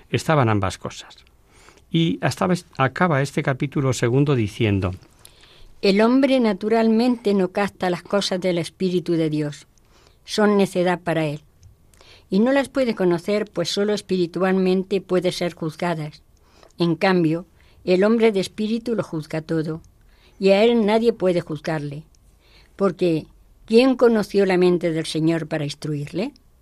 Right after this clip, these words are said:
Speaker 2: Pero te-, nosotros tenemos la mente de Cristo.
Speaker 1: El padre García Figar, al comentar estos versículos, dice: Los hombres, animalizados, jamás entenderán las cosas del Espíritu.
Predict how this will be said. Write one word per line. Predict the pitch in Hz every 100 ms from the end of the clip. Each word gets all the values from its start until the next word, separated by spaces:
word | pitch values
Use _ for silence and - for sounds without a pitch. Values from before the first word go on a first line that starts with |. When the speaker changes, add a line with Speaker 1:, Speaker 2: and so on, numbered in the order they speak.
| _ _ _ _ _
Speaker 2:
Pero | 190 185 180
te-, | 175 -
nosotros | 180 - 233 233 262 262 -
tenemos | - 185 196 214 226
la | 180 170
mente | 160 160 156 160
de | 156
Cristo. | 147 151 143 - 147 _ _ _
Speaker 1:
El | 127 120
padre | 127 120
García | 117 110 131 117
Figar, | 139 170 147 - _ -
al | 113
comentar | 110 110 120 123
estos | - 135
versículos, | 139 131 185 180 175 143
dice: | 120 - 127 - _ _ _ - - -
Los | 131 117 196
hombres, | 208 143 202 - - -
animalizados, | - 120 107 107 104 - 151 123 143 - _ _ - -
jamás | - 147 180 208 -
entenderán | 156 131 135 120 123 139
las | 143 117
cosas | - 156 151 104
del | 98
Espíritu. | 95 - 127 104 - 135